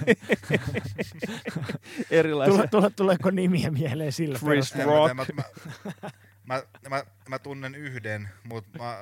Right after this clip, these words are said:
Speaker 3: valitettavasti mä, mä oon aika vähän tumma. <laughs>
Speaker 1: Niin, et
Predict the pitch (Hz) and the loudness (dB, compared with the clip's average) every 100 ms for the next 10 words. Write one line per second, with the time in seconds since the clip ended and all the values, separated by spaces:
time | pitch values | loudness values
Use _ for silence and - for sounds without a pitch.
0 | 104 117 113 101 113 104 117 117 117 117 | -10 -8 -8 -8 -12 -12 -8 -6 -8 -6
1 | 117 110 107 107 117 110 98 104 92 90 | -8 -6 -6 -8 -6 -6 -8 -10 -12 -14
2 | 90 - 147 - 240 185 240 - - - | -18 -8 -8 -2 -2 0 -2 0 -6 -4
3 | - _ - - - - - - _ _ | -10 _ -18 -16 -16 -20 -14 -16 _ _
4 | _ - - - 151 - 131 123 | _ -20 -20 -18 -16 -8 -4 -4